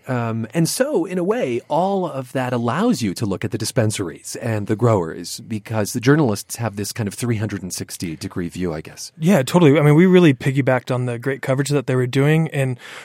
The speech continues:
Speaker 2: Ricardo with the Cannabist really focused on both the culture side and the news and policy side, so we were able to kind of pick the stories that we wanted to follow.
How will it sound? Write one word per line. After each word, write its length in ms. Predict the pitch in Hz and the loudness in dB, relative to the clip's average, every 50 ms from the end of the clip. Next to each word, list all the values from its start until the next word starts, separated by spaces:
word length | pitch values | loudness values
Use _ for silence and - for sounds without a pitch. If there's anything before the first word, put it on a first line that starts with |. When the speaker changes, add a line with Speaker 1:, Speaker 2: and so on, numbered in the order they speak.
| - - | 2 2
Speaker 2:
Ricardo 420 | 139 - - 160 156 151 151 147 | 2 4 6 6 6 8 8 6
with 160 | 139 135 - | 6 4 2
the 80 | - 131 | -2 -4
Cannabist 460 | - - 139 131 127 123 127 - - | -2 0 -2 0 0 -2 -4 -4 -2
really 360 | 127 131 127 127 127 123 123 120 _ _ | 0 0 2 2 0 0 -4 -6 _ _
focused 360 | - - 139 127 - 123 - - | -2 -2 -2 0 0 -4 -2 -2
on 100 | 127 123 | -2 0
both 200 | 127 127 120 - | 0 -2 -2 -2
the 80 | 135 | -6
culture 340 | - - - 135 - - 156 | -4 -2 -2 -2 0 0 -2
side 360 | - - 170 165 170 175 165 | 0 0 0 2 2 2 0
and 220 | 120 139 135 127 127 | 0 0 0 0 0
the 80 | 123 | 0
news 300 | 123 127 127 127 127 120 | 0 0 0 0 -2 -2
and 100 | 123 120 | -4 -6
policy 340 | - 123 123 127 - - 143 | -4 -4 -4 -2 -2 -2 -4
side, 300 | 131 - 160 156 156 147 | -2 0 0 0 0 0
so 180 | - 131 123 - - - - - - - - | 0 -2 -2 -2 -6 -12 -20 -20 -20 -10 -2
we 140 | - 139 135 | 2 2 2
were 40 | 127 | 2
able 200 | 127 127 127 123 | 2 0 0 0
to 100 | 127 123 | -2 -2
kind 180 | - - 131 | -2 -2 -4
of 80 | 123 120 | -4 -2
pick 200 | - - 131 - | -4 -6 -4 -4
the 80 | - 120 | -4 -6
stories 340 | - - 127 123 123 120 | -2 -2 0 0 0 0
that 100 | 123 123 | 0 -2
we 120 | 139 127 120 | 0 0 0
wanted 240 | 120 120 120 117 113 | 0 -2 -2 -4 -6
to 60 | 117 | -8
follow. 440 | - - 120 117 117 113 113 117 | -4 -2 -2 -2 -2 -2 -6 -6